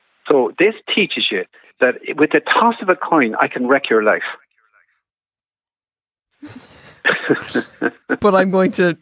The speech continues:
Speaker 2: learn something from it.
Speaker 1: But you learn an awful lot because you begin to learn, do you know, I can learn to adapt,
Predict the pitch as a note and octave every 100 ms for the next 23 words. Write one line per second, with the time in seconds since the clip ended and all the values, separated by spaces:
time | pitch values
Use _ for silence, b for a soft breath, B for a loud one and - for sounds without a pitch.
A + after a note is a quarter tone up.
0 | F3 F3+ F3+ E3+ G#3+ D#3+ D#3 D#3 D3 C#3
1 | B2 - _ _ _ D3 D3+ E3 D#3 D#3+
2 | D#3+ D3 C#3 B2 - A#2 F2+ - C3 -
3 | D3 D#3 C#3 C#3+ F3+ A#3 - E3 C3+ C#3
4 | C4+ C#4 C4 A#3 E3 A#2 - B2 A2+ _
5 | D3 G2 - _